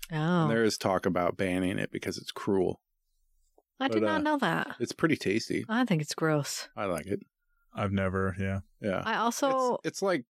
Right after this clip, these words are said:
Speaker 2: kind of a spread. It's liver, you know,
Speaker 1: Yeah.
Speaker 2: so you gotta be ready to eat liver. And it's usually ground up
Speaker 3: I'm
Speaker 2: to, like,
Speaker 3: rarely
Speaker 2: a pate.
Speaker 3: I'm rarely ready to eat liver.
Speaker 2: Yeah, that's fair.
Speaker 1: Yeah.
Speaker 2: So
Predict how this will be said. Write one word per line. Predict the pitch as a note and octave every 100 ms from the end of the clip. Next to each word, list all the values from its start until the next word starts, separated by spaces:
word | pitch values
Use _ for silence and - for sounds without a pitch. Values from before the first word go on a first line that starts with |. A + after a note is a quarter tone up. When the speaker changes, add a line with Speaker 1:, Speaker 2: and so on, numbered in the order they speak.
| -
Speaker 2:
kind | C3+ C3
of | A2
a |
spread. | - - - A2+ F#2+ G2 G2+ - _ _ -
It's | A#2+ -
liver, | A2 A#2+ C#3+ A2+ C#2 G#2+ - _ -
you | G#2+
know, | G2 G2+
Speaker 1:
Yeah. | G#2 -
Speaker 2:
so | G#2+
you | G#2 G#2
gotta | A#2+ A2+ G2 - -
be | G#2+
ready | G#2 G#2 G2+
to | G2
eat | G2+ F#2
liver. | G2 E2 D2+ G2 - _ _ _ - - - -
And | G#2
it's | -
usually | A2 G2+
ground | F2 G#2 F#2+ F#2+
up | F#2+ -
Speaker 3:
I'm | B2
Speaker 2:
to, | A#2+
like, | A2
Speaker 3:
rarely | A#2+ A2 G2
Speaker 2:
a | G#2+ G2
pate. | - G2+ F#2+ F#2+ -
Speaker 3:
I'm | A2+ G#2+
rarely | G#2 G2+ F#2
ready | F#2 F2+ F2+
to | G2+ G2+ - -
eat | G#2+ F#2+
liver. | F#2 F2+
Speaker 2:
Yeah, | G2 - -
that's | G2+ -
fair. | - A2+ - -
Speaker 1:
Yeah. | - - F2+
Speaker 2:
So | A#2+ - - F#2 E2+